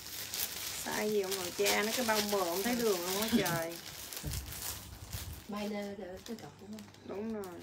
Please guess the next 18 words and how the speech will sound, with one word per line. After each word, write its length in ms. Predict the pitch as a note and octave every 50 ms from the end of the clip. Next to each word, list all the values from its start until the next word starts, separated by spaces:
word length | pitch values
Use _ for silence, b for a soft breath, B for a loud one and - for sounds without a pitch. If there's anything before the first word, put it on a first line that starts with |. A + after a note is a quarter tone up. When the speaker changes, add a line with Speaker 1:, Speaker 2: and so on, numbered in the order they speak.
| E3+ - - - - - - - - - - - - - - - - - - - - - - - - -
Speaker 1:
Trắng 240 | A#3+ B3+ D#4 F#4+ F4+
bảy 100 | C4+ A3+
mươi 60 | A#3 C4
lăm 200 | C#4+ C#4+ C#4 B3+
K 260 | C4+ C4+ C4 B3+ B3+
kèm 180 | B3 A3+ A3
size 280 | G#3+ - B3+ B3+ C4 C4 B3+
giùm 60 | A3+
em 180 | A3+ A#3+ B3 B3+
đi 80 | C4 C4
mọi 240 | B3+ G#3+ F3+ F#3
người. 220 | F#3+ F#3+ G3 G3+ G#3 - - - - - - - - - - - - - - - - - - - - - - - - - - - - - - - - - - - - - - - - - - - -
Speaker 2:
Đẹp 100 | G3 F3+ F3+
Speaker 1:
Ok, 160 | - - -
Speaker 2:
đẹp. 400 | F#3+ F#3+ F#3+ F#3+ F#3+ F#3+ G3 G3+
Speaker 1:
em 160 | G#3 G3+ G3+ G3+ -
chẳng 100 | - E3 D#3+ -
biết 60 | -